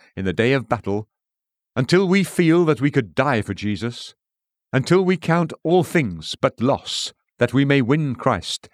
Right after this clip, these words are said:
and be found in him, Philippians three, eight to nine, until we grow so passionate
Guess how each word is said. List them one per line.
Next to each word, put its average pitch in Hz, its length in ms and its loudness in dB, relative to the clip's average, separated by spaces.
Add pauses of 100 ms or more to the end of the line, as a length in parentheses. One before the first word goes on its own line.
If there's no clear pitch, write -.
and 117 140 2
be 123 80 2
found 131 400 0
in 139 100 0
him, 107 400 -4 (460)
Philippians 123 500 0
three, 127 460 2 (180)
eight - 440 -4
to 113 100 -4
nine, 131 500 0 (720)
until 185 380 2
we 196 140 2
grow 165 360 2
so 175 280 0
passionate 127 600 -8